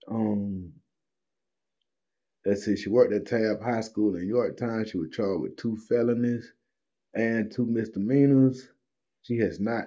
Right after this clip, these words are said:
entered pleas to the charges, and she has been released on bond. Uh, man, like,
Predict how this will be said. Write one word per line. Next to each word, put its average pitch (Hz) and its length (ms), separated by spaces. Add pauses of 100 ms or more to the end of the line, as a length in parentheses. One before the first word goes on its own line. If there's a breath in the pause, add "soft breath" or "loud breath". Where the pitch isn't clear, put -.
entered - 300
pleas 110 380
to 104 60
the 87 100
charges, 110 560
and 90 140
she 92 200
has 107 400
been 92 180
released 95 420
on 69 180 (100)
bond. 113 500 (880)
Uh, 110 240 (460)
man, 107 460
like, 98 200